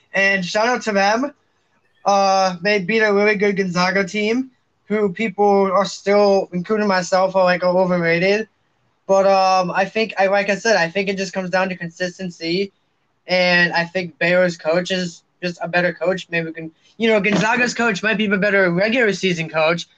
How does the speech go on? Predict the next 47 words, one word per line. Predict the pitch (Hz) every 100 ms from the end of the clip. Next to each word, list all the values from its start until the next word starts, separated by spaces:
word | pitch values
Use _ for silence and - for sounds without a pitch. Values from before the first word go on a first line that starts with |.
| _ _ -
But | 196
I, | 170 180 -
but, | 196 165
but | 196 170 151
like | 190 190
I |
said, | 175 233
but | 185 170
come | 185 170
playoff | 220 233 226
time, | 185 165 175 175 _ _ _ _ _ _ _
Gonza-, | 196 165 175
like | 196 196
I | 185
told | 170 214 202
you | 180 208
and | 175
a |
bunch | 175 170
of |
other | 208 214
people, | 180 175 175 175 _ -
Gonzaga | 196 196 208 247 233
didn't | 220 208 170
play | 226 226
any | 202
weird | 185 208 190
teams | 214 208 185
in | 175
the |
tournament | 170 214 196 147 147 143 - _ _ -
that | 185
they | 185
were | 190 170
seeing. | - 220 156 123 - _ _
And | 175 185 180
so | 190 202
when | 202
it | 170
came, | 208 220 196 175 180
when | 160 165 208
it | 208
came | - 220 214
down | 214 196
to | 170
crunch | - 254 -
time, | 202 185 190 196